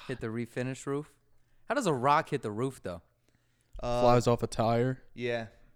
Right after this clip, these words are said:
Speaker 1: It's just
Speaker 3: And then
Speaker 1: unfortunate, bro.
Speaker 2: It, it,
Speaker 1: That's
Speaker 2: uh,
Speaker 1: just
Speaker 3: Hey, it
Speaker 2: I'm
Speaker 3: could have
Speaker 2: talking
Speaker 3: been the
Speaker 2: about
Speaker 3: windshield.
Speaker 2: I, well, I would have rather it been the windshield.
Speaker 3: <laughs> Uh,
Speaker 2: It would've
Speaker 3: windshield
Speaker 2: been
Speaker 3: isn't
Speaker 2: ea-,
Speaker 3: carbon fiber.
Speaker 2: easier to replace,
Speaker 3: Yeah,
Speaker 2: man.
Speaker 3: that's
Speaker 2: I
Speaker 3: true.
Speaker 2: coulda hit the damn Safe Light repair. Safe
Speaker 1: Safe
Speaker 2: Light
Speaker 1: Light
Speaker 2: re-,
Speaker 1: repair.
Speaker 2: yeah.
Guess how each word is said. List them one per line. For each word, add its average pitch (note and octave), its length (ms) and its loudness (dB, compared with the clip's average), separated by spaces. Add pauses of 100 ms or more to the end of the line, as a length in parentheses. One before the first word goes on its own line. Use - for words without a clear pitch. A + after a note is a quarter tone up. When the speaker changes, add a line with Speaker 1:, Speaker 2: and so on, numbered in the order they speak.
(120)
Speaker 1:
It's - 140 -18
just C3 200 -8
Speaker 3:
And A#2 120 0
then A2 80 0
Speaker 1:
unfortunate, G2 520 -6
bro. F3 120 -6
Speaker 2:
It, G3+ 100 -2
it, G3 100 0
Speaker 1:
That's F#3 240 -2
Speaker 2:
uh, - 40 -8
Speaker 1:
just F#3+ 120 2
Speaker 3:
Hey, D#3 180 8
it - 40 8
Speaker 2:
I'm D3 80 6
Speaker 3:
could - 100 8
have A3+ 40 12
Speaker 2:
talking G#3+ 60 10
Speaker 3:
been F#3 100 8
the D3 60 8
Speaker 2:
about B2 80 6
Speaker 3:
windshield. B2+ 440 4 (520)
Speaker 2:
I, D#3 140 -2 (180)
well, C#3+ 260 4
I C3+ 120 2
would C#3+ 140 0
have B2+ 100 -2
rather C3 340 6
it A2+ 80 -6
been A2+ 160 -4
the G#2 60 -6
windshield. G2+ 500 -10 (140)
Speaker 3:
<laughs> - 140 -18
Uh, B2+ 240 4
Speaker 2:
It - 40 -6
would've A#2 100 -8
Speaker 3:
windshield C#3+ 300 2
Speaker 2:
been - 60 6
Speaker 3:
isn't A#2+ 160 2
Speaker 2:
ea-, - 20 0
Speaker 3:
carbon A#2 260 4
fiber. A2 360 2 (100)
Speaker 2:
easier C#3 380 -2
to B2 60 -2
replace, B2 420 -2
Speaker 3:
Yeah, G2 60 0
Speaker 2:
man. A#2+ 80 2
Speaker 3:
that's A#2+ 120 0
Speaker 2:
I B2 40 -4
Speaker 3:
true. A#2+ 120 -6
Speaker 2:
coulda B2+ 100 -4
hit C3 200 -6
the B2+ 60 -16
damn B2+ 440 -4
Safe C3+ 300 -6
Light C3 320 -2 (600)
repair. B2+ 380 -2
Safe D3+ 260 -4
Speaker 1:
Safe - 100 -6
Speaker 2:
Light - 220 2
Speaker 1:
Light A#3+ 200 2
Speaker 2:
re-, A3+ 80 -4
Speaker 1:
repair. G#3+ 300 -6
Speaker 2:
yeah. C#3 400 0